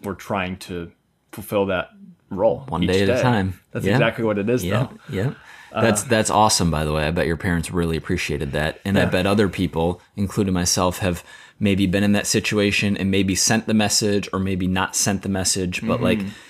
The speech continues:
Speaker 2: taking that action in the moment and expressing it, even though it's
Speaker 1: Yeah.
Speaker 2: vulnerable and, like, it depends on your relationship, but it's, it's the right thing to
Speaker 1: Yeah.
Speaker 2: do.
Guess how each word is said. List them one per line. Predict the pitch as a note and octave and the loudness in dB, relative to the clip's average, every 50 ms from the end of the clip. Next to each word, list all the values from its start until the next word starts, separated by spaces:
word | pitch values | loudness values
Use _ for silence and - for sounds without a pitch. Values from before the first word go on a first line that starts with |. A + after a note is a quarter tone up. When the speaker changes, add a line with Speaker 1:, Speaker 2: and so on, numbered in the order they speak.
| - _ _ - | -20 _ _ -6
Speaker 2:
taking | - A#2 A#2 A2 - G#2+ | 0 0 0 2 2 2
that | G2+ F#2 F#2 F#2 | 2 4 4 4
action | F#2 F#2 G2+ - - - - F#2+ F#2 | 4 2 2 0 -2 -2 0 0 0
in | F2+ F2+ F2 | 0 2 2
the | F2 | 2
moment | F2 E2+ F2+ F#2+ F2+ F2 F2+ E2+ - | 2 2 2 2 2 2 0 0 -2
and | F#2 F2 | -2 -4
expressing | E2 - - - - G#2 F#2+ F#2+ - - F#2+ F2 E2+ E2 E2 E2+ - _ | -2 -2 -4 -4 0 0 0 0 0 0 -2 -2 -2 -2 -4 -6 -8 _
it, | - E2+ E2 E2 - | -6 -4 -4 -4 -4
even | E2+ E2+ D#2+ F2+ F2+ | -6 -6 -4 -4 -4
though | F2 E2+ | -2 -2
it's | E2+ F2 - | -4 -4 -2
Speaker 1:
Yeah. | - A#2 A2+ G#2 F#2+ G2+ | -2 0 0 0 -2 -2
Speaker 2:
vulnerable | G2+ G2 F#2+ F2+ F2+ F2+ F2 E2+ F2 F2 F2+ F#2+ | -2 -2 0 0 0 0 0 0 2 2 2 2
and, | F#2 G2 | 2 0
like, | F#2 F#2 F#2+ F2+ - - - - | 0 -2 -2 -4 -8 -16 -20 -16
it | F3 C#3 | -12 -6
depends | C3 C3+ C3+ - B2 G#2 F#2 | -4 -4 -4 -2 -4 -4 -2
on | G2 | -2
your | F#2+ F#2 | -2 -2
relationship, | F#2 F2+ F2 F2 F2 - G2+ A2 A2 F#2+ - | 0 0 0 0 -2 -4 -2 -2 -2 0 0
but | G#2 - - - - - - - - _ - - - - _ _ _ _ - | -2 -4 -4 -8 -20 -20 -20 -20 -20 _ -20 -20 -20 -20 _ _ _ _ -6
it's, | F#2 F2 - - - | -6 -6 -6 -6 -6
it's | G#2 G2+ - | -4 -4 -4
the | - G#2+ | -4 -2
right | F#2 F2+ F2 E2+ - - | 0 0 2 2 0 -2
thing | - F#2+ E2+ D#2+ | -2 -4 -4 -2
to | - | 0
Speaker 1:
Yeah. | C3+ C3 B2 A2 G2+ | 2 2 4 4 2
Speaker 2:
do. | - | 0